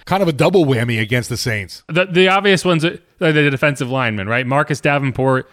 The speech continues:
Speaker 2: David Onyemata, Kentavius Street. Those are the guys who I would be surprised if the Falcons don't at least kick the tires on. Kentavius Street, I would, I would put money on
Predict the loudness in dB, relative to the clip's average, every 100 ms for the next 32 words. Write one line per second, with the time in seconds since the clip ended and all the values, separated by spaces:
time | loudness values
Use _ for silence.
0 | _ -2 2 2 2 2 2 2 2 0
1 | -2 -4 -2 0 0 -2 -6 -6 -8 _
2 | _ _ _ _ 2 2 2 2 0 0
3 | 0 -2 0 0 0 -2 -6 _ _ _
4 | -2 0 0 2 0 -2 -4 0 0 0
5 | -2 -4 -8 -6 -6 -6 -14 -10 -4 -2
6 | 0 -2 -2 0 0 0 0 -2 -2 -4
7 | -4 -8 -4 0 0 0 0 0 -2 -4
8 | -10 _ _ _ -2 0 2 2 2 0
9 | 0 0 2 0 -2 _ -4 -2 -2 -2
10 | -2 -2 -4 -6 -12 _ _ _ _ _
11 | _ _ _ -2 0 -2 -2 -6